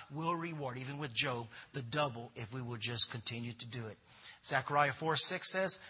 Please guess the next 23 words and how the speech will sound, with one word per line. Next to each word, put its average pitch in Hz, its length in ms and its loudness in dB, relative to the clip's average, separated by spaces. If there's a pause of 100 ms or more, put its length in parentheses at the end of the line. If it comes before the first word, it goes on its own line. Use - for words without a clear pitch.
(100)
"Not 151 300 4
by 151 160 6
might 160 300 4
nor 156 160 2
by 131 160 2
power, 160 480 6
but 120 280 -6
by 147 480 4 (260)
my 131 420 4 (180)
spirit." 101 560 0 (400)
Amen. 160 540 6 (1800)
Hallelujah. 127 720 0 (460)
Somebody 151 480 4
once 139 240 2
said, 123 280 4 (600)
"A 139 160 6
living 196 540 2
and 139 180 2
loving 170 300 4
Christian 127 560 0 (320)
is 143 160 -2
the 135 100 -2
most 127 380 0